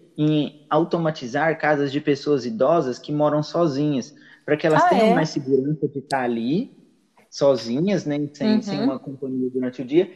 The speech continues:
Speaker 1: e pra que elas não precisem ficar se locomovendo tanto dentro da casa, a fim de evitar algum tipo de acidente, algum tipo de coisa.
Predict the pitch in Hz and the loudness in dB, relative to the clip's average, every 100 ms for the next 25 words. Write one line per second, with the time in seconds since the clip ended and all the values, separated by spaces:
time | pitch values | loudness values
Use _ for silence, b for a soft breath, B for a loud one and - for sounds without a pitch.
0 | B - - 254 233 220 208 226 233 - | B -8 -2 0 2 0 2 -2 -4 -4
1 | 226 226 208 - 175 175 160 - 160 156 | -4 -2 -4 -8 -8 -4 -4 -2 -2 0
2 | 165 160 143 156 160 151 - 175 180 135 | 0 0 2 2 -2 -4 -2 -4 -4 -6
3 | 139 139 127 123 - 175 202 123 117 b | -6 -4 -6 -6 -4 -2 -2 -2 -10 b
4 | b - 185 190 - 196 202 202 185 202 | b -4 -4 -4 -4 0 4 4 2 -6
5 | - 175 180 165 139 139 160 156 156 147 | -2 0 2 2 2 0 -2 0 -2 0
6 | 139 143 - 156 160 160 156 151 139 135 | 0 0 -2 -4 -2 0 0 -2 -4 -6
7 | 147 147 - 143 160 165 151 123 | -6 -6 -8 -10 -2 2 2 0